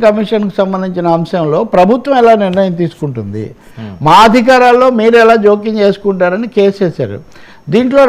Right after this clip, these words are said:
Speaker 1: రాష్ట్ర ప్రభుత్వం తరఫునే కాకుండా కేంద్ర ఎన్నికల సంఘం అడ్వకేట్ కూడా వాదించారు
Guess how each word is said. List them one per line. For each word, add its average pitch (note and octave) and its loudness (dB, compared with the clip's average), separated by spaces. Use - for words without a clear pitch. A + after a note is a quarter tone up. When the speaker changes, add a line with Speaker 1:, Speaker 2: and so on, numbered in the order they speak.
Speaker 1:
రాష్ట్ర A3+ 2
ప్రభుత్వం A#3+ 0
తరఫునే A3 0
కాకుండా G#3+ -2
కేంద్ర C#4 4
ఎన్నికల B3+ 2
సంఘం A3+ 2
అడ్వకేట్ G3+ 0
కూడా A3+ 0
వాదించారు F#3+ 0